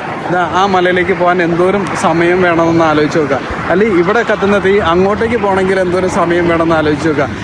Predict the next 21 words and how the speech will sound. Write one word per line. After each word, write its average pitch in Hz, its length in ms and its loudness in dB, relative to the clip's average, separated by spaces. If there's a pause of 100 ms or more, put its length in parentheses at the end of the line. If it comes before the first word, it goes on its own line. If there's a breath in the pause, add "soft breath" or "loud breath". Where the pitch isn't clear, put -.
(200 loud breath)
ഇങ്ങനെ 247 420 2 (320)
ഇവിടെ 208 260 0
അണയ്ക്കുമ്പോൾ 214 600 -2 (100)
തീ 208 100 2
അവിടെ 202 300 0 (100)
കത്തും, 170 300 -4
അവിടെ 180 240 0
അണയ്ക്കുമ്പോൾ 202 500 0
തീ 202 140 2
തൊട്ടപ്പുറം 185 500 -2
കത്തും. 170 300 -4 (400)
അങ്ങനെ 226 280 0
വരുമ്പോൾ 185 480 0 (460)
എന്താ 190 200 0
പറയുന്നത്, 180 280 2 (120)
നമുക്ക് 185 300 -2
ഒരാളെ 214 680 2
കൊണ്ടും 165 320 2
ലോകത്തെ 214 440 0
ഒരു 233 140 2
മനുഷ്യനും, 226 600 0